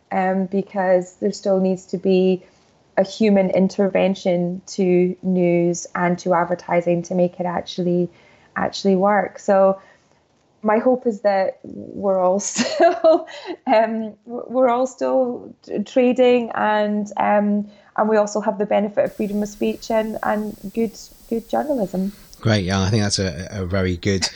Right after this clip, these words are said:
Speaker 2: um, <laughs> ambition to try and make sure we
Speaker 1: Dramatic,
Speaker 2: still have,
Speaker 1: isn't it?
Speaker 2: well,
Speaker 1: But <laughs>
Speaker 2: but yeah, I, but I think you're right, though. I mean, it, it is, it does seem to be one of the things which is under threat at the moment, ha-,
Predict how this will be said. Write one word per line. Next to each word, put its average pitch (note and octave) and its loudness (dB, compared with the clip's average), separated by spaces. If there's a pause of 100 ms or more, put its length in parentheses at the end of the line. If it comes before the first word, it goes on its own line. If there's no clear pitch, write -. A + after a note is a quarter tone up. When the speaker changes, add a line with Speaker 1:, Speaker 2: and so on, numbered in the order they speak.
(320)
Speaker 2:
um, A2+ 2
<laughs> - -6
ambition B2 6
to - 0
try B2 4
and A#2+ 4
make A#2 4
sure B2 6
we A#2 10
Speaker 1:
Dramatic, D#3+ 6
Speaker 2:
still C3+ 6
have, B2+ 6
Speaker 1:
isn't E3 4
it? - -6
Speaker 2:
well, B3 4
Speaker 1:
But - -2
<laughs> - -10
Speaker 2:
but E4 4
yeah, B3+ 6
I, A3+ 6
but G#3 6
I A3 10
think B3 4
you're F#3 8
right, E3 10
though. B2 8
I A2 8
mean, A#2 8
it, C3 2
it C3+ 8
is, - 6
it A#2 2
does C#3 6
seem A#2 6
to - -4
be A2 4
one G2+ 4
of G2 2
the F#2 0
things G2+ 2
which G#2 0
is G2+ 4
under G2 4
threat C3+ 0
at - -10
the F2+ -2
moment, F#2 2
ha-, - -10